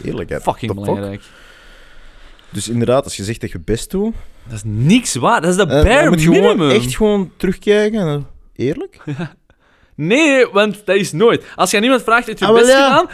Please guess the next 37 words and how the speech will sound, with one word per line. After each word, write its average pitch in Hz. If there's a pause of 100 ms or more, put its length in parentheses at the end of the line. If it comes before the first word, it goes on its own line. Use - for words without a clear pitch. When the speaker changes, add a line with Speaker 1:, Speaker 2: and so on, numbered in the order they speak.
(100)
Speaker 2:
kun 254
je 220
altijd 254
vragen, 220
Speaker 1:
Maar -
zo 208
Speaker 2:
"Wilt 220
Speaker 1:
voel 208
Speaker 2:
je 196
zeggen 269
dat 208
je 160
honderd 269
procent 277
geven?" 294
En 147
Speaker 1:
Maar 127
Speaker 2:
nooit 190
Speaker 1:
zo 170
Speaker 2:
iemand 147
Speaker 1:
help 165
Speaker 2:
ja 127
Speaker 1:
je 131
Speaker 2:
zeggen. 135
Speaker 1:
mee 160 (100)
aan 147 (120)
het -
beste 131
zijn 131
van 123
Speaker 2:
Nooit. 117
Speaker 1:
iemand 113
anders 110 (440)
zelf, 135
hè? 160
Speaker 2:
<laughs> 202 (680)
Oh, 123